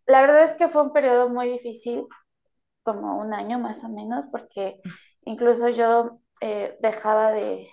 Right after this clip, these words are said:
de salir. No, yo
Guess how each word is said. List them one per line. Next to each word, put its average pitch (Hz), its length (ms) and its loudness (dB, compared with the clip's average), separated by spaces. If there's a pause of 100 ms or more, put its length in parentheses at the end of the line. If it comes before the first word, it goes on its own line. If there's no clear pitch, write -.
(140)
de 220 160 -6
salir. 240 460 -8 (560)
No, 208 480 -8 (1500)
yo 240 360 4